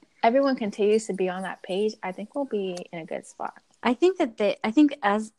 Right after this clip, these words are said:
Speaker 2: as they win more and, you know, even though, you know, they might w-, lose a couple here and there,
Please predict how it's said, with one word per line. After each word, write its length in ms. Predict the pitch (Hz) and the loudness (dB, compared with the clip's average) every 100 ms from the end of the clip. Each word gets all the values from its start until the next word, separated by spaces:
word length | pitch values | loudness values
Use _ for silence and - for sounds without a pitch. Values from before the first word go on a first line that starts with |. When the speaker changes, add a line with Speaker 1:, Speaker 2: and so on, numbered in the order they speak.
| - | -2
Speaker 2:
as 280 | 202 233 - | 0 0 -2
they 180 | 233 202 | -4 -4
win 560 | 175 180 175 214 240 | -4 -2 0 -2 -4
more 480 | - 233 240 254 269 - | -2 0 2 2 0 -2
and, 320 | 180 175 170 _ _ - | -2 -2 -6 _ _ -14
you 260 | - - 240 | -4 0 2
know, 140 | 190 | 2
even 260 | 233 233 208 | -2 -2 -2
though, 160 | 202 - | -2 -6
you 240 | - 247 | -2 0
know, 100 | 240 | 2
they 80 | 196 | 0
might 180 | 196 190 | -4 -4
w-, 200 | 175 185 - | -6 -8 -8
lose 540 | 180 190 185 175 - - | -8 -6 -6 -8 -10 -8
a 60 | |
couple 300 | - 180 180 | -6 -4 -6
here 180 | 175 180 | -4 -4
and 140 | 175 | -2
there, 260 | 165 175 214 | 0 0 -2